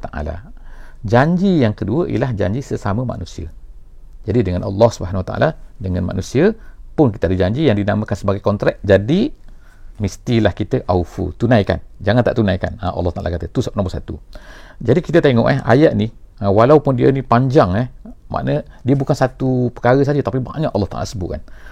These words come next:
Hukum ini, hukum ini. Maknanya kan, ha, walaupun satu ayat, eh, tengok lagi. Itu nombor satu, tunaikan janji secara umumnya.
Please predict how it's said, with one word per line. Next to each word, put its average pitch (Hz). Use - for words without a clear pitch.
Hukum 95
ini, 87
hukum 95
ini. 90
Maknanya 127
kan, -
ha, 104
walaupun 117
satu -
ayat, 92
eh, 123
tengok 127
lagi. 82
Itu 175
nombor 143
satu, 156
tunaikan 104
janji 87
secara -
umumnya. 90